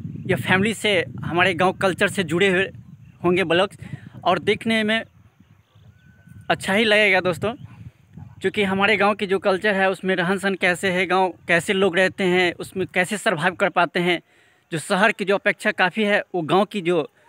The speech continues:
अगर देखा जाए तो काफ़ी बिल्कुल कहने का मतलब, ए, शहर की अपेक्षा तो गांव तो बिल्कुल अच्छा ही है दोस्तों, कि चारों तरफ हरा ही भरा देखने को आपको मिलता होगा, चारों तरफ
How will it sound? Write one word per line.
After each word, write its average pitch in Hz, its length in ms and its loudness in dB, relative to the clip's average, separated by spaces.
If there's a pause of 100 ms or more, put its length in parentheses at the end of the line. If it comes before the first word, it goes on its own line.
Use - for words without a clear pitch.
(280)
अगर 170 200 2
देखा 190 280 0
जाए 202 100 2
तो 202 100 -2
काफ़ी 185 280 2
बिल्कुल 190 280 -4
कहने 190 260 -2
का 185 100 -8
मतलब, 185 360 -2 (1120)
ए, 165 320 4 (1000)
शहर 208 300 2
की 226 120 -2
अपेक्षा 214 300 -2
तो 196 120 -2
गांव 180 220 4
तो 214 100 -2
बिल्कुल 196 280 0
अच्छा 196 280 0
ही 220 120 4
है 196 180 2 (180)
दोस्तों, 175 340 0 (580)
कि 208 340 -2 (280)
चारों 214 200 4
तरफ 208 280 0
हरा 170 200 4
ही 214 120 4
भरा 175 340 4
देखने 180 380 -2
को 214 100 -2
आपको 190 240 0
मिलता 190 280 0
होगा, 185 160 0
चारों 214 260 4
तरफ 180 240 -2